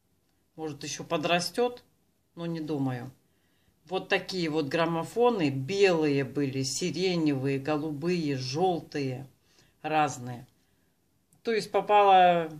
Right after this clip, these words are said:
семечко цветка. И даже зимой он у меня зацвёл на окне.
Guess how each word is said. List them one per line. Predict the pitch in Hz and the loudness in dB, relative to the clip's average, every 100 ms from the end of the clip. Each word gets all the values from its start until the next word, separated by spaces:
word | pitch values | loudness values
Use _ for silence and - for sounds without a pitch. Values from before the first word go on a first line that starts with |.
| - _ | -20 _
семечко | - - 214 190 175 - 175 | -12 -2 -2 -2 -4 -4 -6
цветка. | - 185 196 - 170 139 135 - _ _ _ _ _ _ _ _ _ _ _ _ _ _ _ _ _ _ - | -4 -4 -4 -4 -2 -2 -4 -16 _ _ _ _ _ _ _ _ _ _ _ _ _ _ _ _ _ _ -4
И | 202 | 0
даже | 180 202 190 196 | 6 6 4 0
зимой | 175 196 190 190 202 190 | 2 2 4 6 8 8
он | 180 | 6
у | 180 | 4
меня | 175 170 165 | 4 4 2
зацвёл | 165 - - - 170 175 175 | 2 -2 -2 -4 4 6 6
на | 165 151 | 4 2
окне. | 147 - 147 143 127 | 0 -4 -4 -2 -2